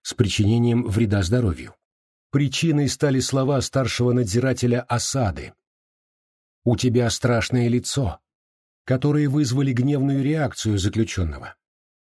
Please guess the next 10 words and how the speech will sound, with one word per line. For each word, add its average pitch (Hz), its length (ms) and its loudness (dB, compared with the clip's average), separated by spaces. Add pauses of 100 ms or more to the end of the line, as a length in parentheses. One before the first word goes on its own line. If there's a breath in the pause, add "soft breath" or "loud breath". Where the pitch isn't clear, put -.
(360)
Поскольку 127 640 2
у 123 180 2
Таканаси 123 760 0 (300 loud breath)
заканчивается 120 840 2
срок, - 460 -2 (340)
угрозы 123 540 2
типа 127 340 0
отмены 123 520 0
условно-досрочного 117 1120 0
освобождения, 113 840 0